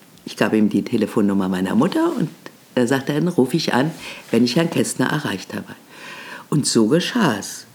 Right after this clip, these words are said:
Er hatte Erich Kästner erreicht, der in München lebte damals offensichtlich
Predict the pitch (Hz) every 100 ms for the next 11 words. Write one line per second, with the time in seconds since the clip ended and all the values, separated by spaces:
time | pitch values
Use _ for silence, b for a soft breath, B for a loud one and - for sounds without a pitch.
0 | - - 139 135 123 156 180 - 135 135
1 | 143 - 120 - 131 123 113 107 139 -
2 | - 127 110 - - - - - 107 104
3 | 117 139 - 180 165 165 156 156 156 156
4 | - B B B B B B 151 143 147
5 | 147 147 147 143